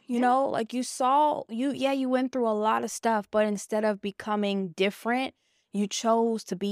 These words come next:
Speaker 1: even worse than the people who assaulted you. And that's
Speaker 2: Yep.
Speaker 1: the part where it's like, "Dude, somebody has to answer for this." And it's all on you. Not your mama, not your
Speaker 2: Absolutely.
Speaker 1: daddy. It should be on them too.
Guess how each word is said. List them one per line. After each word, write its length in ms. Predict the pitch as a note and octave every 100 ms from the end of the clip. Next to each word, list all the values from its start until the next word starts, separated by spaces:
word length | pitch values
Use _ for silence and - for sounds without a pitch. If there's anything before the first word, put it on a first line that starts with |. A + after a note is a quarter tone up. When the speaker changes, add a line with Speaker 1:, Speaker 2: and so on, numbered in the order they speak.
| -
Speaker 1:
even 300 | G#3 F#3+ F#3
worse 480 | F#3 G#3+ A3 F#3+ -
than 140 | F#3
the 80 | F3+
people 260 | F#3 F3 E3+
who 160 | E3
assaulted 560 | D#3 - D3+ B2 - -
you. 320 | F#2 C#2+ - _ -
And 200 | G#3+ G3+
that's 260 | G#3+ A3+ F3
Speaker 2:
Yep. 60 |
Speaker 1:
the 80 | A3
part 260 | - G3+ F#3+
where 140 | F#3+
it's 200 | F3+ -
like, 280 | F3+ E3 -
"Dude, 340 | G3+ F#3 C3+ - _ _
somebody 480 | - A#3 A3+ B3+ B3
has 200 | G#3 -
to 100 | F#3+
answer 380 | G3 F#3+ - F#3+
for 160 | F#3+
this." 320 | E3 C3+ - - _ -
And 100 | D#4+
it's 120 | E4 -
all 240 | D#4 E4
on 140 | D#4+ D4+
you. 420 | D#4 D4+ F3 - _ _ _
Not 240 | G3+ B3+ D#4
your 120 | E4
mama, 260 | D#4+ D4+ D4
not 240 | C#4+ -
your 60 | C#4
Speaker 2:
Absolutely. 40 | A#3+
Speaker 1:
daddy. 420 | G#3+ G3+ G#3+ A#3+
It 140 | F#3+ -
should 300 | - A3+ B3
be 300 | F#3+ G3+ A#3 - -
on 180 | F#3+ F#3
them 200 | F#3+ G3
too. 380 | - C4 F#3